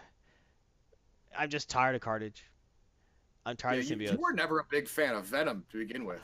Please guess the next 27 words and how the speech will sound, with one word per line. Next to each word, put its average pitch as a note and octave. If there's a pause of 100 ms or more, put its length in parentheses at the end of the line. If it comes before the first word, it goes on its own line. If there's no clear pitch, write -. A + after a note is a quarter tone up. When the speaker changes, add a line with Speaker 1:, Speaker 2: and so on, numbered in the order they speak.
(160)
Speaker 1:
I F4
loved C#3
Venom A2+
originally. F#2 (200)
And D#3+
then F#3
during F3
the D#3
nineties, D#3
when D3
people E3
went, -
"Oh, C#4+
this D#3
Speaker 2:
When B2
Speaker 1:
character's E3
Speaker 2:
Right. -
Speaker 1:
popular. A#3+ (160)
We're E4
gonna F3+
put D#3+
him F3+
Speaker 2:
Yeah. G3
Speaker 1:
on G3+
the G3
cover D#4+
of B3